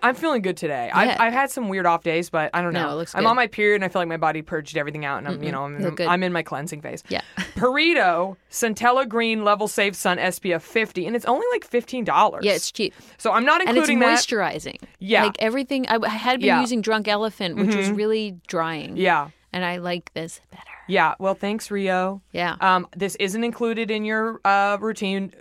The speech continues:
Speaker 1: that I'm counting
Speaker 2: Okay.
Speaker 1: today, but I
Speaker 2: We just
Speaker 1: wanted
Speaker 2: had
Speaker 1: to
Speaker 2: to
Speaker 1: shout
Speaker 2: shout
Speaker 1: it
Speaker 2: it
Speaker 1: out.
Speaker 2: out.
Speaker 1: Okay.
Speaker 2: It's, it's great.
Speaker 1: We have the Doctor Jart Cera-,
Speaker 2: Cer-,
Speaker 1: Ceram-
Speaker 2: ceramide?
Speaker 1: Yes.
Speaker 2: I don't know how to say it.
Speaker 1: I don't either. And also, my fucking thing autocorrects, so it, like, changed it.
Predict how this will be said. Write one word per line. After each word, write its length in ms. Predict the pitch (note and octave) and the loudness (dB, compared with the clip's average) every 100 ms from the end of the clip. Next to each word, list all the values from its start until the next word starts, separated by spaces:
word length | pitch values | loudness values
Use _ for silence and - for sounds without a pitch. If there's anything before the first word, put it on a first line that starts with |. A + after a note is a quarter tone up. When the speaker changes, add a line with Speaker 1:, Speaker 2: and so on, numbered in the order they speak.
| - | -4
Speaker 1:
that 160 | F3+ F#3+ | 0 0
I'm 100 | F#3 | 0
counting 380 | F#3+ E3+ F3 F3 | 0 2 0 -4
Speaker 2:
Okay. 140 | - F#3+ | -6 -2
Speaker 1:
today, 240 | F#3 E3 | 2 2
but 160 | E3 E3+ | 2 2
I 100 | E3 | 2
Speaker 2:
We 60 | |
just 100 | F3+ | 2
Speaker 1:
wanted 80 | E3+ | 0
Speaker 2:
had 80 | F3 | 0
Speaker 1:
to 20 | |
Speaker 2:
to 60 | F#3 | 0
Speaker 1:
shout 80 | F3 | 2
Speaker 2:
shout 140 | E3+ | 2
Speaker 1:
it 40 | D#3+ | 2
Speaker 2:
it 40 | |
Speaker 1:
out. 140 | - - | -2 0
Speaker 2:
out. 60 | F#3 | -2
Speaker 1:
Okay. 40 | F3+ | -2
Speaker 2:
It's, 100 | F#3+ - | -6 -6
it's 160 | F#3 | -6
great. 260 | - D3 - _ _ _ _ | -4 -4 -6 _ _ _ _
Speaker 1:
We 180 | G3 A#3 | -2 0
have 520 | A3+ A#3 A3+ A#3 A3 - - | 4 6 6 4 -2 -18 -2
the 160 | G3+ | -2
Doctor 400 | E3+ A3+ B3 C#4+ | 4 4 4 -2
Jart 540 | A3+ A#3 G3+ G3+ G3+ _ | -2 2 4 4 0 _
Cera-, 600 | - - - A#3 A#3 A3+ - _ _ _ _ _ _ _ _ _ _ _ | -12 -8 2 4 4 2 -2 _ _ _ _ _ _ _ _ _ _ _
Speaker 2:
Cer-, 480 | - G3 A3+ A#3 A#3+ | -14 -2 2 4 4
Speaker 1:
Ceram- 380 | A3 G3 F#3+ G#3+ A#3 A#3+ | 2 -2 -2 -6 -8 -8
Speaker 2:
ceramide? 340 | A3 A#3+ B3+ B3 | -8 -6 -6 -2
Speaker 1:
Yes. 360 | G3+ F3 D3 F#3+ | 2 2 0 -4
Speaker 2:
I 40 | |
don't 100 | A#3+ | -2
know 60 | C4+ | 0
how 60 | |
to 60 | G#3 | -2
say 240 | - D#3+ | -2 -2
it. 100 | D3+ | 2
Speaker 1:
I 80 | G3+ | 2
don't 140 | A3 G3+ | 4 2
either. 200 | E3+ D#3 | 0 0
And 160 | G3+ G3+ | 0 2
also, 320 | G3+ G#3 A3 | 2 2 0
my 240 | F#3 F#3 F3 | -2 -2 -2
fucking 580 | - G#3+ G#3 G#3+ F#3 - _ | -2 -4 -2 -4 -4 -8 _
thing 280 | F#3+ F3+ F3 | -4 -4 0
autocorrects, 600 | E3+ F3 F3+ G3 G3 F#3+ | 2 2 0 0 0 0
so 160 | - F3+ | -4 -2
it, 80 | E3+ | -2
like, 100 | E3 | -6
changed 380 | - E3 F3 | -8 -6 -4
it. 100 | G3 | -2